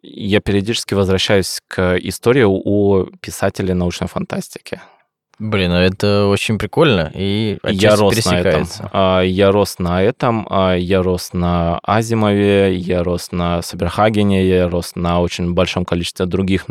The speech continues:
Speaker 1: Н Ф. Это, может быть, кстати, и заложило некую такую историю,
Speaker 2: Мгм.
Speaker 1: что писатель научной фантастики — это же и есть технологические евангелисты.
Speaker 2: Такие футуристы-евангелисты, да.
Speaker 1: Да, да, они, э,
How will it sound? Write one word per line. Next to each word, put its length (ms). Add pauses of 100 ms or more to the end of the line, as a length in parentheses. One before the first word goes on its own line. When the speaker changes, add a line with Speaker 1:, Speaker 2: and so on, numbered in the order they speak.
Speaker 1:
Н 220
Ф. 260 (420)
Это, 240
может 200
быть, 180
кстати, 320
и 40
заложило 460
некую 300
такую 300
историю, 340
Speaker 2:
Мгм. 120
Speaker 1:
что 320 (120)
писатель 320
научной 320
фантастики — 540
это 180
же 160
и 20
есть 320
технологические 680
евангелисты. 680 (100)
Speaker 2:
Такие 320
футуристы-евангелисты, 1300
да. 180
Speaker 1:
Да, 340
да, 300
они, 640
э, 600